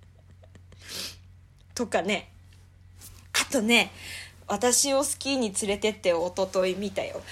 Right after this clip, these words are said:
すっごい私さっきから話がボンボンボンボン言ってるね。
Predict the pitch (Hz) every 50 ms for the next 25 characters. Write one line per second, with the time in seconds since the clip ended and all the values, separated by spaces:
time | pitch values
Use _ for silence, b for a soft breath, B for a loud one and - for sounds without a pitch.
0 | B B B - - - 208 - - 196 - - - 320 370 415 359 269 - 247
1 | 262 - 220 - 269 - - - 226 190 202 202 226 214 233 233 - 254 208 185
2 | 165 160 - - - - - - - - - - - - 240 247 277 381 311 285
3 | 247 214 196 214 233 269 240 220 202 185 180 180 - - 170 170 170 175 170